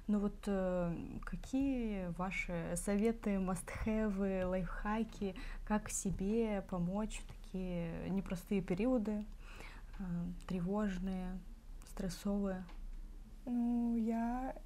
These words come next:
Speaker 2: лично использую различные техники на осознанность, на контакт в моменте, на заземление,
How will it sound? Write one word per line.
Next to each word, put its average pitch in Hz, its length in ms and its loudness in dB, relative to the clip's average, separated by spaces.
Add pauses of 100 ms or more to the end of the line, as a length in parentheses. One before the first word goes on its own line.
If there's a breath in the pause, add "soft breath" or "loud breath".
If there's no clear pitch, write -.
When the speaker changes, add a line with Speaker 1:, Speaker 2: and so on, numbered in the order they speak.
(180)
Speaker 2:
лично 226 480 -2
использую 214 720 0
различные 220 520 0
техники 277 600 -6
на 208 680 0 (760 loud breath)
осознанность, 247 1040 -2 (880)
на 247 220 4
контакт 226 640 0
в 220 60 2
моменте, 226 520 4
на 226 140 4
заземление, 208 1080 4